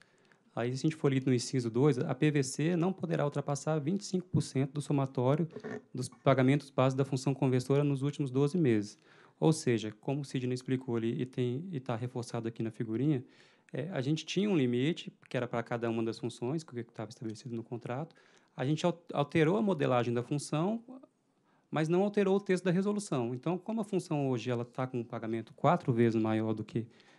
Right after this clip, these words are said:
ela vinha anteriormente, e não foi mexer nada no texto, é, acho que de uma forma indireta se aumentou os limites de desconto da, da, da P V C, né, da função conversora por, para o H V D C.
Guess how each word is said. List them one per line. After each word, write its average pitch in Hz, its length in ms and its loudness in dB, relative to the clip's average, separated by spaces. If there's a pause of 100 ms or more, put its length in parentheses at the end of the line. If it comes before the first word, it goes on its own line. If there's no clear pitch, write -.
(180)
ela 113 220 2
vinha 113 200 4
anteriormente, 117 800 0 (720)
e 135 100 0
não 151 140 6
foi 156 140 2
mexer 127 240 2
nada 120 180 2
no 117 100 2
texto, 165 560 0
é, 127 380 -4 (680)
acho - 200 -6
que 151 40 -2
de 139 80 0
uma 143 100 4
forma 151 220 6
indireta 156 720 4 (140)
se - 160 -6
aumentou 165 420 2
os 160 100 -2
limites 165 540 0 (140)
de 156 260 4
desconto 147 680 -2 (300)
da, 143 400 -2
da, 139 140 -6
da 139 120 -4
P 139 180 4
V 131 120 2
C, 123 180 2
né, 110 120 2
da 113 80 0
função 127 280 -2
conversora 131 560 -2
por, 143 240 -4 (640)
para 120 200 -6
o - 20 0
H 123 140 -2
V 127 120 -2
D 151 120 -4
C. 107 280 -12